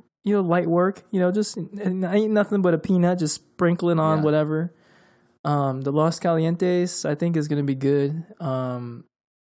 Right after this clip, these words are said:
Speaker 1: uh, on, like, uh, Mexican food, things with more of a Latino flavor, Latin
Speaker 2: Mm-hmm.
Speaker 1: flavor, not Latino, Latin flavor.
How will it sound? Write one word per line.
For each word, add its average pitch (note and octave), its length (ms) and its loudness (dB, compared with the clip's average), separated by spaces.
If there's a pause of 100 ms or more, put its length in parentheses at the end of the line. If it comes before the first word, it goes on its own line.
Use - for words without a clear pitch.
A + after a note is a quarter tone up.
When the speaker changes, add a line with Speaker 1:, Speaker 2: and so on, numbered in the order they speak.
(640)
Speaker 1:
uh, C3 320 -4
on, C3+ 280 -4
like, B2+ 260 -10
uh, C3+ 180 -6
Mexican C3 440 -8
food, C3+ 540 -2 (600)
things C#3 280 -4
with C3 160 -6
more C3 200 -4
of B2 100 -4
a B2 40 -4
Latino B2+ 400 -6
flavor, B2+ 540 -4
Latin C#3 340 -2
Speaker 2:
Mm-hmm. C3+ 80 -4
Speaker 1:
flavor, C3 540 -2 (360)
not A#2 160 -10
Latino, A#2+ 520 -8
Latin C3 280 -4
flavor. A#2+ 460 -8